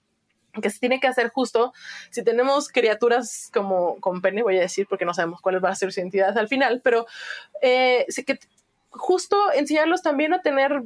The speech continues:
a cuidar de sus muñecos, ¿no? Por ejemplo, o sea, ¿por qué no va a tener un, un bebé, no? Así como un enuco, como, como, como las niñas tienen. Todos deberíamos de aprender a cuidar de otros, de cuidar de mascotas, cuidar de,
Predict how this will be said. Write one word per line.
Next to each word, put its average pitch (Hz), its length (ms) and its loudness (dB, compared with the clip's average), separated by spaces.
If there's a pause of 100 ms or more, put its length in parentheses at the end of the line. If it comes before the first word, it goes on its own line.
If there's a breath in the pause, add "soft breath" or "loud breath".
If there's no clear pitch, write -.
a 247 140 0
cuidar 277 420 2
de 403 80 0
sus 349 200 -2
muñecos, 311 420 2
¿no? 262 160 0
Por 277 140 2
ejemplo, 302 320 2
o - 20 0
sea, 240 140 -4
¿por 277 100 -2
qué 359 120 0
no 381 100 2
va 381 80 4
a 349 80 -4
tener 320 280 0
un, 269 220 0
un 254 160 2
bebé, 262 360 2 (500)
no? 233 180 2
Así 370 160 -2
como 233 140 0
un 247 120 2
enuco, 233 440 2
como, 180 400 -2
como, 175 400 0
como 190 180 0
las 175 160 0
niñas 220 260 0
tienen. 196 300 -2
Todos 381 300 2
deberíamos 254 420 0
de 208 160 0
aprender 220 380 2
a 254 100 -2
cuidar 220 460 0
de 196 120 0
otros, - 380 -4 (300 loud breath)
de - 100 0
cuidar 226 320 2
de 240 80 2
mascotas, 208 680 -2
cuidar 208 440 2
de, 226 240 2